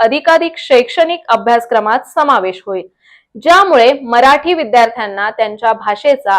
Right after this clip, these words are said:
अधिक खोल अभ्यास करता येईल. अभिजात दर्जा मिळाल्याने मराठी भाषेचा दर्जा नक्कीच उंचावला गेला आहे आणि मराठी भाषेच्या जतनासाठी आणि प्रसारासाठी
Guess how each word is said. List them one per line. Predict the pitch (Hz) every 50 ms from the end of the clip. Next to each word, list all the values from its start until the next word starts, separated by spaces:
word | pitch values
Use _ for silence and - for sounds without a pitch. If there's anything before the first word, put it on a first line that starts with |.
| -
अधिक | - 214 208 254 269 269 - _
खोल | - 254 240 254 240 -
अभ्यास | - 214 185 180 240 269 269 262
करता | - 202 185 - - - 185
येईल. | 185 180 175 175 _ _ _ _ _ _ _ _ _ _ _ _ -
अभिजात | 285 277 269 370 381 349 403 415 415 320
दर्जा | 294 320 302 294 262 294 294 294
मिळाल्याने | 294 269 240 233 247 269 277 254 208 190 190 190 202 240 - _ _ -
मराठी | 220 226 240 254 269 277 285 320 349
भाषेचा | 320 294 277 262 294 302 277 269 294
दर्जा | 285 240 247 233 220 233 240 254
नक्कीच | 254 233 214 202 - - 320 320 -
उंचावला | 269 240 226 226 - 233 214 214 220 226
गेला | 233 226 202 180 180
आहे | 180 180 180 - 190 175 - _ _ _ _ _ _ -
आणि | 254 269 294 339
मराठी | 349 330 285 277 269 285 311 349 370 392 403 415
भाषेच्या | 381 370 339 330 339 320 302 - 330 311 320 311 247 208 -
जतनासाठी | 262 247 247 330 349 370 370 339 349 - 240 208 208 - 240 262
आणि | - - 240 233 240
प्रसारासाठी | 254 247 247 226 208 214 - 247 226 226 220 208 - 214 190 185 - 247